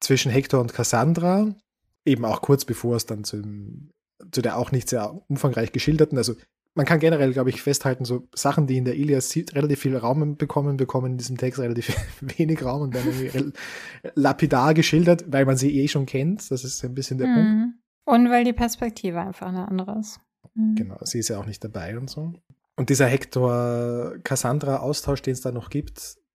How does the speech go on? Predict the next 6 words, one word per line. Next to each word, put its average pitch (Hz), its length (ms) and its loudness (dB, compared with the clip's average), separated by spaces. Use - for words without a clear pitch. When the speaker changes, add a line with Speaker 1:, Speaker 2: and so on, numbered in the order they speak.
Speaker 1:
der 123 520 2
erinnert 143 380 4
natürlich 131 380 -2
sehr 127 340 0
an 120 140 -6
die 117 580 -4